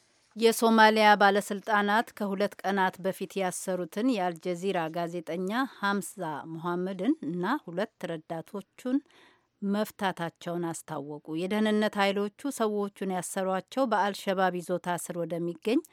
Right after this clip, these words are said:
ወደ ተከለከለ ቦታ በመሄዳቸው እንደሆነ ታውቋል። የሶማሊያ የማስታወቂያ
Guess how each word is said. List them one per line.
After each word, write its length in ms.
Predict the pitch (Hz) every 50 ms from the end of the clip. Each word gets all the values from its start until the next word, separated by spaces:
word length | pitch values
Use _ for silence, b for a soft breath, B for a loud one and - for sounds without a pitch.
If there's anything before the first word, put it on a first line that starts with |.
| b b b b b b b b
ወደ 180 | 220 214 208 220 208
ተከለከለ 640 | - 208 - - 202 202 196 - - - 202 190 185 175
ቦታ 240 | 170 175 175 170 - 180 170
በመሄዳቸው 760 | 170 170 170 170 160 160 160 165 156 151 - _ - - 165
እንደሆነ 400 | 156 160 156 151 143 143 147 151 151 151 -
ታውቋል። 520 | 160 160 156 156 143 - - 117 127 135 143
የሶማሊያ 540 | 156 - - 190 185 190 185 190 196 196
የማስታወቂያ 720 | 190 190 190 185 185 - - - 190 180 180 - - 175